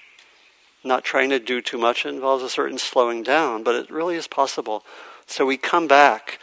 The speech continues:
this last stage, we come back with gifts. Whether it's our half-hour meditation or a two-week retreat, we come back and we have gifts and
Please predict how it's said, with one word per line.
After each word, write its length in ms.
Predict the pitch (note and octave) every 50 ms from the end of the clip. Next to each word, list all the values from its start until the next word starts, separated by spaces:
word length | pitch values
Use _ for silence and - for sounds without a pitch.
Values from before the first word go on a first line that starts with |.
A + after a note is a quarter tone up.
| - _
this 240 | - C3+ G#2+ - -
last 240 | C3 B2+ C3+ C3 -
stage, 380 | - - B2+ A2+ A2+ G#2+ -
we 80 | B2 -
come 240 | - - C#3 C3 B2
back 480 | B2 B2 B2 B2 A#2+ - - - - _ _ _ _ - - _ _ _ _ _ _
with 220 | - E3 - - -
gifts. 480 | D3 A2+ - - - - - - - - _ _ _ _ _ _ _ _ _ _ _ _
Whether 320 | C#3 C3 A#2+ B2 B2 A#2+
it's 260 | A#2 A2 - - -
our 180 | B2 A#2 A2+ G#2+
half-hour 520 | - D3+ C#3+ C#3 - C#3+ C3+ C3+ C3+ C3
meditation 800 | B2+ C3 B2 B2 A#2+ - - C#3+ C#3+ C3+ - - D3+ C#3 C#3 C3+
or 260 | A#2+ A#2+ A#2 A2+ A2+
a 60 | A2
two-week 500 | - - - C#3+ B2+ B2+ B2+ A#2+ - -
retreat, 480 | B2 - - - - C3 B2+ B2 - - - - - - - - _
we 80 | - C3
come 260 | - - E3 E3+ F3
back 320 | E3 E3+ D#3+ D#3+ D3 - -
and 60 | D#3
we 80 | C#3
have 280 | B2+ C#3 D3 C#3 B2+ A#2+
gifts 640 | A#2+ C#3+ E3 E3 - - - - - - - - - - - - - _ _
and 540 | C3+ C3 C3 C3 C3 C3 B2+ B2+ B2+ B2